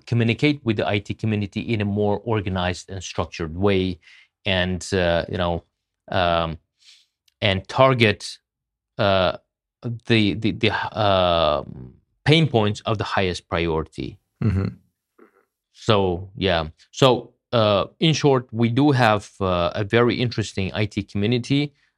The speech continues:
Speaker 1: uh, which is coming together more and more often and closer. And I T Park is really, uh, uh, facilitating, um, this I T community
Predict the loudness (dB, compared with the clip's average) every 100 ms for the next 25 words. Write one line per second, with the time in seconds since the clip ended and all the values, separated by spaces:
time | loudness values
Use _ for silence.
0 | _ -2 0 2 2 0 0 0 0 -4
1 | -14 _ _ _ 0 2 2 0 -4 -12
2 | _ _ -4 0 2 2 2 0 -2 -8
3 | -4 -2 -2 -2 -4 -4 -4 -4 -2 -2
4 | -4 -8 _ _ _ -6 -6 -4 -4 -4
5 | -6 -8 -8 _ _ _ _ _ _ _
6 | _ _ -4 2 2 4 2 4 4 2
7 | -2 -4 -4 -6 -4 -2 0 0 -2 -4
8 | -2 -2 -4 _ _ _ _ -6 -2 0
9 | -2 -2 -2 0 0 -2 0 0 0 -2
10 | -6 -6 -14 _ _ _ -10 -6 -4 -4
11 | -8 -20 _ _ -18 -16 -16 -18 -20 _
12 | _ _ _ _ -6 -4 0 -2 -2 -6
13 | -6 -8 -8 -10 -12